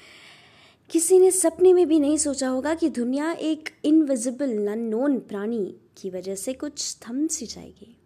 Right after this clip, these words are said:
एक खौफ जिसने पूरी दुनिया को एक तरफ कर दिया था। ना अमीर, ना गरीब, किसी के बस में नहीं था ये प्राणी। बहुत ज़िंदगियों को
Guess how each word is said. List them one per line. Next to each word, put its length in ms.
एक 200
खौफ 520
जिसने 340
पूरी 380
दुनिया 480
को 300
एक 220
तरफ 240
कर 160
दिया 200
था। 280
ना 180
अमीर, 460
ना 160
गरीब, 460
किसी 280
के 120
बस 260
में 120
नहीं 180
था 120
ये 160
प्राणी। 420
बहुत 420
ज़िंदगियों 500
को 340